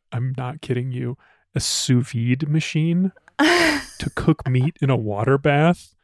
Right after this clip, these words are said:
Speaker 1: It was crazy to
Speaker 2: That
Speaker 1: watch this
Speaker 2: feels
Speaker 1: person set this up on a camping table.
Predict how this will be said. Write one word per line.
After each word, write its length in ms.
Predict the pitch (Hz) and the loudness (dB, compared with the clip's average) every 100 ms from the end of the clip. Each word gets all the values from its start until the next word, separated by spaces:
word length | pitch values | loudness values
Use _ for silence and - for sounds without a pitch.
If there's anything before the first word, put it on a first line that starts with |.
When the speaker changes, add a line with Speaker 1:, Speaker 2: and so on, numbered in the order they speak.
| _ _ _ _ | _ _ _ _
Speaker 1:
It 140 | - 165 | 2 4
was 340 | 147 147 - - - | 6 4 2 -8 -10
crazy 760 | - - 139 135 127 120 110 107 | -10 -4 2 2 2 0 -2 -8
to 240 | - - | -10 2
Speaker 2:
That 200 | 233 233 | 4 6
Speaker 1:
watch 100 | 123 135 | 4 4
this 80 | |
Speaker 2:
feels 180 | 240 190 | 6 4
Speaker 1:
person 420 | 226 139 139 139 | 4 2 2 0
set 280 | 139 - 135 | 0 0 0
this 200 | 143 135 | 0 0
up 240 | 139 131 - - | 0 0 -4 -10
on 140 | - 131 | -2 -2
a 60 | |
camping 480 | 131 135 131 - 131 | 0 0 -2 -4 -6
table. 500 | 135 131 131 127 123 | -6 -8 -8 -8 -8